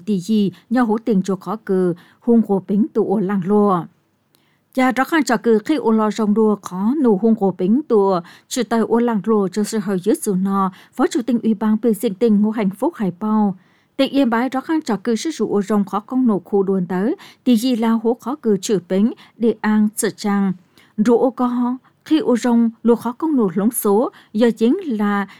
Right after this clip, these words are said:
tiệc khó dục gì phục vụ cho khó cử ôn tới. Mua tiệc khó công nộ ổn tới trực tuyến,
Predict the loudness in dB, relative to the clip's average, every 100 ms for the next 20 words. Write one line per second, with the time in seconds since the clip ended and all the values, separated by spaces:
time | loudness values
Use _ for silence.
0 | _ -4 -2 -2 -2 -2 -2 -4 -2 -2
1 | 2 0 0 -6 -6 -8 -4 -4 -2 -2
2 | -2 -2 -2 -4 -6 _ _ _ _ _
3 | _ _ _ 2 4 4 0 -2 -4 -4
4 | -2 0 2 0 0 -2 -4 -6 -2 2
5 | 4 2